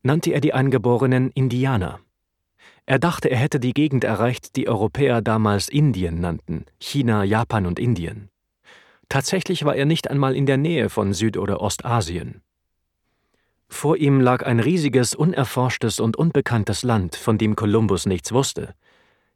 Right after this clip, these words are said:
Er hielt die Welt für kleiner, als sie war. Haben wir vielleicht in Bezug auf Jesus Christus einen ähnlichen Fehler gemacht? Sind womöglich riesige Teile seiner Person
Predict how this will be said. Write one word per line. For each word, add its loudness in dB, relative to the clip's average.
Er 2
hielt 0
die 2
Welt 2
für 2
kleiner, 2
als -2
sie 0
war. -2
Haben 2
wir 4
vielleicht 2
in 4
Bezug 0
auf -2
Jesus 0
Christus 0
einen 2
ähnlichen 0
Fehler 2
gemacht? -2
Sind 0
womöglich 2
riesige 0
Teile 2
seiner 2
Person 0